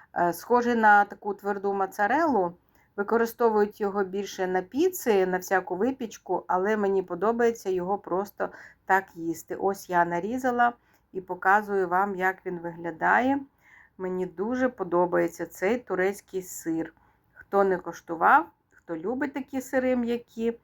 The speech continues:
е, рекомендую. Він і не сильно солоний, і не сильно гострий, такий якраз те, що треба. Ну і ніколи не думала, що буду радіти голландським дощам.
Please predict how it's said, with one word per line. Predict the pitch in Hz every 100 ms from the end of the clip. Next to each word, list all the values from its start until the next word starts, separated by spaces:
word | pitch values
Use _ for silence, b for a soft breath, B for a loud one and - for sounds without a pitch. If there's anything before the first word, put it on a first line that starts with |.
| _ _ _ _ -
е, | 170 160
рекомендую. | 160 233 240 233 208 185 165 165 165 160
Він | 165 208 202 -
і | 185
не | 180 170 156
сильно | - 175 165 156 151
солоний, | - 160 247 330 311 302 302 b b b b -
і | 185
не | 180
сильно | 175 180 170 165
гострий, | 160 247 311 - 254 247
такий | - 180 202 226 254 _ _ _ _ _ _ _ _ _ -
якраз | 185 180 185 196
те, | - 170
що | 175 175
треба. | 170 156 156 - 151 B B B B
Ну | 220 233 269 339
і | 339 311
ніколи | 269 262 269 254 233
не | 220
думала, | 208 285 349 320 302
що | 294 -
буду | 202 208 180 180
радіти | 175 170 247 311 294 269
голландським | 185 160 170 208 220 - - 196 185
дощам. | 156 202 - - 156 156 156